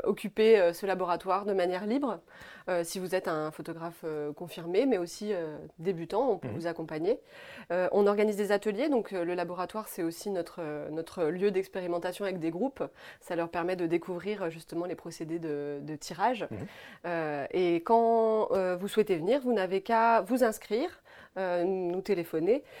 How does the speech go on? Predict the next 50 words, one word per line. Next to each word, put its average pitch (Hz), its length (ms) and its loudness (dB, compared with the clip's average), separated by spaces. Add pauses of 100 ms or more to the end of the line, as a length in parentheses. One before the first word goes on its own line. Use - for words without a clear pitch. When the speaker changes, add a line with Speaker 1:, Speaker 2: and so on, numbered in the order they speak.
(240)
Speaker 1:
euh, 170 220 -2 (180)
convenir 202 340 4
d'un 170 120 -2
moment. 196 420 2 (160)
Euh, 190 180 2
c'est 202 200 0
cinq 277 240 2
euros 262 160 4
la 233 120 6
séance, 226 600 0
Speaker 2:
Ok. 214 100 -6
Speaker 1:
et - 60 0
vous 208 100 2
apportez 247 320 2
votre 233 240 0
papier, 214 500 0
et 220 60 2
nous, 254 160 4
on 269 80 4
fournit 220 440 -2
tout 233 120 -6
le 202 60 -4
reste, 180 240 -4
la 190 80 -6
chimie, 180 340 -4
les 208 180 -4
équipements. - 320 -10 (240)
Speaker 2:
Ok. - 220 0 (400)
Bah, 107 240 -4
super, 117 260 -6 (120)
je - 40 -20
pense - 140 -20
qu'il - 120 -8
y 107 40 -6
a - 20 -10
de, 110 280 -2
il 104 40 -2
y 110 40 -2
a 120 40 -2
de 120 60 -8
quoi 131 100 4
faire. 156 140 4
Donc 139 80 0
voilà, 117 160 4
s'il - 80 -8
y 120 80 0
a - 40 0
des 120 40 2
gens 135 120 2
dans, 113 380 0